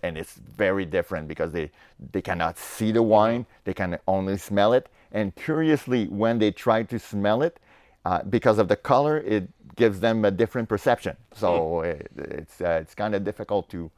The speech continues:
Speaker 1: perceive a wine when the, the glass wine is, uh, all black.
Speaker 2: I mean, all this is connected,
Speaker 1: Yeah,
Speaker 2: right? So
Speaker 1: exactly,
Speaker 2: it's <laughs>
Speaker 1: exactly.
Speaker 2: it's
Speaker 1: Our,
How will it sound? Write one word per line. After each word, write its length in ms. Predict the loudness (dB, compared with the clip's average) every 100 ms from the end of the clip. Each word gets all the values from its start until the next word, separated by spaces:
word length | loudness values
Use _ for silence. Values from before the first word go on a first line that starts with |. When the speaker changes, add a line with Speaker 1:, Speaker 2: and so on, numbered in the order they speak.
| _ _
Speaker 1:
perceive 380 | -8 -4 -2 0
a 60 | 0
wine 340 | 0 -2 -2
when 260 | -4 -6 -2
the, 300 | -2 -2 -6 -10
the 160 | -6
glass 380 | -4 -4 -4 -6
wine 220 | -8 -8 -10
is, 300 | -12 -10 -8
uh, 240 | -8 -8
all 200 | -4 -4
black. 260 | -2 -8 -8 _ -12
Speaker 2:
I 180 | -4
mean, 140 | -2 0
all 120 | 0
this 140 | 0 -8
is 80 | -10
connected, 400 | -8 -8 -6 -2
Speaker 1:
Yeah, 100 | -2
Speaker 2:
right? 120 | 0
So 60 | -2
Speaker 1:
exactly, 640 | -2 2 4 4 2 -8
Speaker 2:
it's 100 | -2
<laughs> 140 | -2 -2
Speaker 1:
exactly. 480 | 0 0 0 -6
Speaker 2:
it's 220 | -8 -12 -18 0
Speaker 1:
Our, 180 | 0